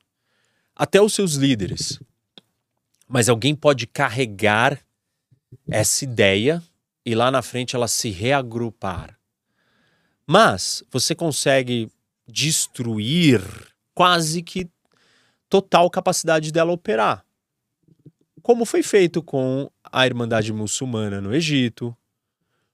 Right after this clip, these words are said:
como foi feito com o Estado Islâmico. Ele não deixou de existir por completo, mas ele, ele foi totalmente desestruturado. E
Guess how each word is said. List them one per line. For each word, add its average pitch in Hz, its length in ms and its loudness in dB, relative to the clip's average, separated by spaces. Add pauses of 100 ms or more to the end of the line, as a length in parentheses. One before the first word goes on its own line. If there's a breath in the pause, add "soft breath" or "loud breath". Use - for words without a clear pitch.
(220)
como 185 280 4
foi 135 200 0
feito 113 580 -2
com 131 300 0
o 110 60 0
Estado 104 380 0
Islâmico. 120 760 0 (560)
Ele 311 140 -2
não 254 80 -2
deixou 196 440 4
de 123 100 -12
existir 123 380 -4
por 143 140 -10
completo, - 520 0
mas 110 220 -4
ele, 120 240 0 (880 soft breath)
ele 120 140 0
foi 131 200 -2
totalmente 127 640 -4
desestruturado. 104 1000 -6 (1900)
E 175 560 2